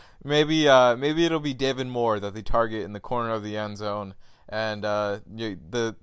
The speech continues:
the two guys come up big again. Who knows? But, uh, I'm definitely looking forward to seeing the two teams, uh, face off against each other once again.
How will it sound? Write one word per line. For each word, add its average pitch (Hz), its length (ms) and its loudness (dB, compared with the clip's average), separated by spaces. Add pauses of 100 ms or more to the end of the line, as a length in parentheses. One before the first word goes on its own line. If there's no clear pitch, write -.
(100)
the 104 180 -16
two 135 200 -4
guys 123 240 0
come 135 180 -4
up 123 140 -2
big 135 180 0
again. 104 240 -6
Who 175 140 -4
knows? 139 320 2
But, 120 260 4
uh, 117 200 4 (340)
I'm 117 100 -6
definitely 135 420 0
looking 117 200 -4
forward 110 300 -6
to 98 40 -16
seeing 101 300 -10
the 98 40 -10
two 101 200 -12
teams, 95 380 -14 (360)
uh, 107 300 2
face 117 260 -6
off 95 140 -6
against 95 340 -12
each 90 100 -14
other 98 160 -6
once 95 220 -12
again. 90 300 -16